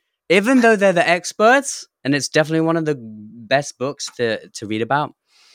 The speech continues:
um, they would, they worked as a team on purpose, and what they would do is they would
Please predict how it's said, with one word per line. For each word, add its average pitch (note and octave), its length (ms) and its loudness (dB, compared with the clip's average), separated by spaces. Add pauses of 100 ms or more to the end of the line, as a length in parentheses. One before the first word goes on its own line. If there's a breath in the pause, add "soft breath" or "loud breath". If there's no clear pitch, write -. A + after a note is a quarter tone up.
(340 soft breath)
um, B2+ 460 0 (1300 soft breath)
they F3 400 4
would, C3 440 2 (1500)
they C#3 100 0
worked D#3+ 240 2
as D#3+ 100 -6
a F3 60 -2
team B2+ 560 -4 (140)
on F3+ 240 4
purpose, - 880 -4
and C3 100 0
what D3+ 160 0
they G3+ 140 0
would F#3+ 160 -2
do G#2 320 -2 (100)
is B2+ 160 -6
they D3+ 180 0
would C#3 300 -4